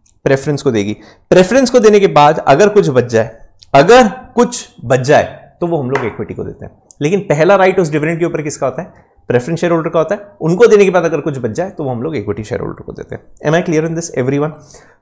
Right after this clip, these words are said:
So payment of dividend सबसे पहले आप किसको करोगे?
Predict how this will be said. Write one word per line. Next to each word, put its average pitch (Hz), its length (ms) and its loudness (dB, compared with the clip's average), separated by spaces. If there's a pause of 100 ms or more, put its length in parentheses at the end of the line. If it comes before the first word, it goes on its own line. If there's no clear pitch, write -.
(160)
So 247 60 8 (1300)
payment 233 260 6
of 196 120 4
dividend 147 280 2
सबसे 175 280 0
पहले 208 160 6
आप 208 120 2
किसको 202 200 -2
करोगे? 190 300 0